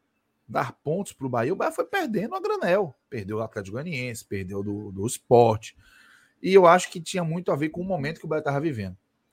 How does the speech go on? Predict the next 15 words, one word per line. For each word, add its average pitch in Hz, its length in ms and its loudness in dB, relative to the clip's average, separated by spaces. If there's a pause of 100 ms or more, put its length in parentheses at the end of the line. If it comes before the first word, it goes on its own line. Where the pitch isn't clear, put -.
Por 160 80 0
isso 185 100 -2
que 226 60 6
eu 202 80 10
sou 202 180 2
a 185 60 6
favor, 127 420 2
é, 123 200 0
sou 139 180 -2
muito, 160 220 -4
assim, 143 160 -4
atento 147 400 -4
à 165 100 8
agenda 147 460 0
positiva. 95 680 -6